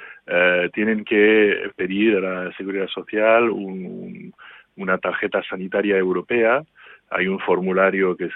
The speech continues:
eh, disponible en línea. En algunos casos se tiene que ir de forma presencial, pero la mayor parte del tiempo es simplemente pedirla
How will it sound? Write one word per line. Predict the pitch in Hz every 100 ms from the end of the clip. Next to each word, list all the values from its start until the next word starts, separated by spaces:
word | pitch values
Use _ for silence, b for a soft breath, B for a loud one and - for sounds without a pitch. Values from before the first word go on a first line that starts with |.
| -
eh, | 90 87 87 87 87 87 85
disponible | 85 87 92 - 92 92 95 95 90 90
en | 90
línea. | 107 104 101 107 104
En | 92 90
algunos | 90 95 101 98
casos | - 101 - 101 -
se | 90
tiene | 92 92
que | 90 98
ir | 101 95
de | 92
forma | 90 95 95
presencial, | 92 87 92 85 113 113 104
pero | 85 85 - B B B -
la | 92
mayor | 90 90 82
parte | 90 92
del | 90
tiempo | 95 92 95
es |
simplemente | - 92 92 90 85
pedirla | - 90 101 117 120 165